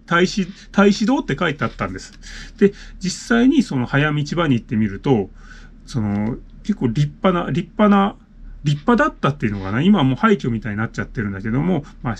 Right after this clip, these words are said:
立派なね、えー、し-、もうこの神社の社殿みたいなのがあって、それはね、えー、お太子様っていうふうにね、地元では言われてるんです。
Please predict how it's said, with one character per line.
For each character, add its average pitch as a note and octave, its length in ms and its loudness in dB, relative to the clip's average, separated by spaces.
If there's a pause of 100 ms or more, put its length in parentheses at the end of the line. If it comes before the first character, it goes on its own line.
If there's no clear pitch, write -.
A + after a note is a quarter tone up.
(260)
立 C3 220 -2
派 C3 100 2
な B2+ 120 2
ね、 D3 140 0 (300)
え G#2+ 220 -2
ー、 - 20 -4 (240)
し-、 - 560 -12
も C#3+ 140 0
う - 20 -2
こ C3+ 160 -2
の B2+ 60 4
神 F#3 240 8
社 B2+ 100 0
の A2 80 -4
社 F3 160 -2
殿 D#3 120 2
み B2 120 0
た A2 120 -4
い G2 40 -6
な G2 100 -8
の F#2+ 120 -6
が F#2 100 -8
あ - 20 -6
っ - 40 -14
て、 - 260 -8 (380)
そ - 200 -2
れ A3+ 80 6
は A#3 120 4
ね、 E3 220 2 (260)
え C3+ 80 -2
ー、 - 80 -6
お C3 60 0
太 G3 320 6
子 G3+ 160 -4
様 F#3+ 320 -2
っ - 40 -8 (220)
て - 80 -8
い F#2+ 100 -4
う F#2+ 40 -8
ふ - 100 -18
う G#2 60 -8
に F2+ 100 -8
ね、 G2+ 100 -8
地 A2 140 -10
元 A#2 260 -2
で A#2+ 140 2
は F#2+ 120 -6
言 G2 120 -6
わ G#2 100 -2
れ G2+ 100 -4
て A#2 140 -4
る G#2 140 -2
ん F2+ 80 -8
で F2+ 100 -12
す。 - 220 -20